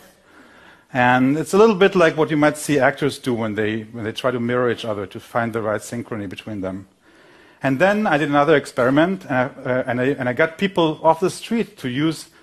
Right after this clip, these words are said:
the robotic desk lamp and try, and try out this idea of embodied artificial intelligence.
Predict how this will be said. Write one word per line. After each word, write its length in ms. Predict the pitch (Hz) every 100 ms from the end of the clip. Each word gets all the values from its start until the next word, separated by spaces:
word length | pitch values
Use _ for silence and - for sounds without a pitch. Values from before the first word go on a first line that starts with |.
| _
the 80 | 127
robotic 320 | 113 151 143
desk 260 | 156 - 135
lamp 320 | 120 117 120
and 160 | 110
try, 260 | - 127 135
and 140 | 123
try 200 | - 143
out 80 | 131
this 120 | 127
idea 360 | 123 104 123 117
of 100 | 107
embodied 400 | 107 92 113 117
artificial 500 | 110 - - 104 113
intelligence. 600 | 98 101 98 - 131